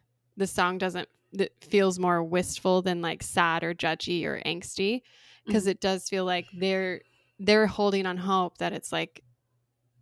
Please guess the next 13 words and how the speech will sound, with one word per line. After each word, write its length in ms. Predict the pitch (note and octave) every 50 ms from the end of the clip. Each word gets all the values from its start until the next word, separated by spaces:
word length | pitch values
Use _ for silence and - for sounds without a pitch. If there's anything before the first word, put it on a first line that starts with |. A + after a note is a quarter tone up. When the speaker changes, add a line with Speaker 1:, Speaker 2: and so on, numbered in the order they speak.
| _ _ _ _ _ -
Speaker 1:
that 200 | - F#3 F3+ -
this 160 | F#3+ F3+ -
person 480 | - - G3+ F3+ - F#3+ F3+ F3 F3 -
got 240 | - F3 F3 - -
what 160 | F#3 F3 -
they 140 | - E3+ E3+
deserved 720 | E3 - E3+ E3 E3 E3+ F3+ F3 E3+ C#3+ C3+ - - - - -
because 360 | F#3 - - F3+ E3+ - -
they 120 | D#3 D3
were 120 | C#3+ - -
a 100 | - -
good 200 | - - - -
person. 440 | - - - - - - - -